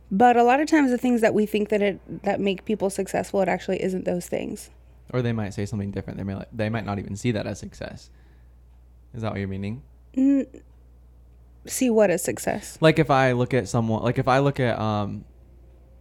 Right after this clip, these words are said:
Speaker 2: like, just take Starbucks or something, and I'm like, l-, I,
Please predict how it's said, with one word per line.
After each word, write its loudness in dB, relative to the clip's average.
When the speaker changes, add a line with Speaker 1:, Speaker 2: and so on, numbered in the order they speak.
Speaker 2:
like, -10
just -10
take -6
Starbucks -4
or -4
something, -4
and -4
I'm -4
like, -12
l-, -4
I, 2